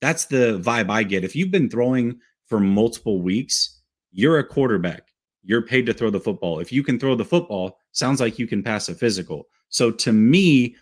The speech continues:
this is them using that again as that out so they can say, "Hey, Jimmy's not here because he's rehabbing."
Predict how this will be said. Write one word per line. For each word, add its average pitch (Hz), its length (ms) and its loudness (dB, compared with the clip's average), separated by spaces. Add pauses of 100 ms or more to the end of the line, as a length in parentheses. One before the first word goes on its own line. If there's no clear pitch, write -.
(120)
this 139 320 0
is 123 160 0
them 123 240 2
using 135 600 2
that 101 360 -2
again 117 540 -2
as 123 240 -2
that 131 180 -2
out 143 360 -2 (360)
so - 160 -2
they 147 140 2
can 151 100 -10
say, 135 160 -4
"Hey, 190 260 -4 (120)
Jimmy's 196 380 0
not 139 180 -2
here 170 220 0
because 101 280 -4
he's 156 200 -4
rehabbing." 90 520 -8